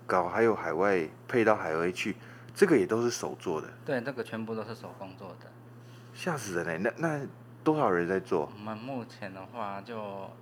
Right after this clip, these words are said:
Speaker 2: 二十几个阿伯在搓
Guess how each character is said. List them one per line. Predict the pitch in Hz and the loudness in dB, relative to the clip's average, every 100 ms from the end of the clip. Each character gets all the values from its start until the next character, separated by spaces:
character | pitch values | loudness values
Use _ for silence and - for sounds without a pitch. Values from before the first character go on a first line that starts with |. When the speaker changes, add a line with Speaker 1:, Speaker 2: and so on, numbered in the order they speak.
| - | -10
Speaker 2:
二 | 131 | -6
十 | 113 - 104 107 - - - - - - - | -6 -6 -8 -8 -12 -20 -20 -20 -20 -20 -16
几 | 104 90 | -16 -10
个 | 107 98 | -10 -6
阿 | 95 - | -6 -2
伯 | 107 107 117 127 | 0 2 0 -4
在 | - 110 95 - | -4 -2 -2 -8
搓 | - 107 104 101 104 | -6 -2 0 -2 -4